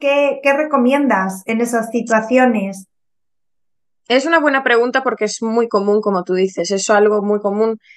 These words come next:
Speaker 2: pero yo no creo que haya que, mm, obsesionarse con esto porque no es un problema en realidad. Al final, date cuenta de que están todo el día cambiando de idioma. Entonces, tú ponte también en tu lugar, ya no en el de un niño, en el tuyo.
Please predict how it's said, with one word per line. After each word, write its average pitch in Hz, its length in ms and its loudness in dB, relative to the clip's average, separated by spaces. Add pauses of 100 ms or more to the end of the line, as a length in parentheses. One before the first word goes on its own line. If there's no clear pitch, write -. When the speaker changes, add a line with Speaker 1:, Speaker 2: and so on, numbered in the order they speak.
(220)
Speaker 2:
pero 220 440 4
yo 233 180 2
no 277 100 2
creo 277 240 2
que 220 200 2
haya 220 260 2
que, 208 380 2
mm, 185 220 -2
obsesionarse 214 680 0
con 233 160 2
esto 226 320 0
porque 208 240 -2
no 202 140 -2
es 240 120 -4
un 220 180 -2
problema 202 460 -2
en 202 80 -4
realidad. 208 480 0
Al 196 140 -6
final, 226 480 -2 (600)
date 226 340 0
cuenta 240 580 -2
de 208 160 -2
que 208 80 -2
están 202 360 -4 (120)
todo 208 260 2
el 220 100 2
día 214 200 4
cambiando 202 500 2
de 180 120 -4
idioma. 185 500 -2 (500)
Entonces, 202 680 2 (260)
tú 208 120 -4
ponte 247 280 2
también 214 340 0
en 233 140 0
tu 208 160 -8
lugar, 202 360 0
ya 220 100 -2
no 226 100 -4
en 226 100 -6
el 196 120 -6
de 190 100 -4
un 185 140 -8
niño, 226 280 -6
en 185 80 -8
el 175 160 -12
tuyo. 233 380 -10